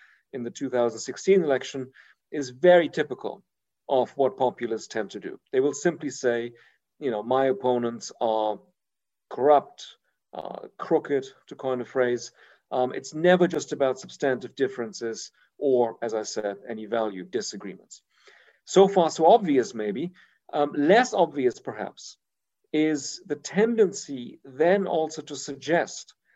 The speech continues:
that all those citizens, all those, if you like, among the people themselves who do not share the populists' vision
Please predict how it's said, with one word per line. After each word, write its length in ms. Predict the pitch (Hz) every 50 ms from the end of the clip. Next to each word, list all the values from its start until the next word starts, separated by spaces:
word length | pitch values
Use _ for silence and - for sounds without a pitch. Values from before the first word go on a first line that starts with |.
| _ _ _ _ _ -
that 260 | 131 139 147 143 139 -
all 300 | - 180 185 202 208 190
those 480 | 180 170 170 170 165 160 143 127 - - -
citizens, 640 | - - - 220 214 220 196 - 110 101 - - - - -
all 220 | - 156 175 190 185
those, 420 | 185 165 160 165 165 156 - -
if 200 | - 151 135 -
you 80 | 143 143
like, 280 | 135 143 143 139 135 135 -
among 380 | 147 139 143 151 156 165 160
the 80 | 151 143
people 400 | 147 - 151 156 151 - 143 135
themselves 800 | 139 135 131 - - - 214 202 151 117 - - - - - - _ _ _ _ _ _ _ _ _ _ _ -
who 160 | 151 151 143
do 160 | 151 151 147
not 320 | 151 160 190 226 240 214
share 540 | - - - - - 208 220 196 127 - - - _ _ _ _ _ _ _ _ -
the 80 | 135
populists' 840 | 135 - 135 139 143 143 - 151 139 135 131 123 - - - - -
vision 580 | 127 120 131 170 190 185 - 156 120 101 -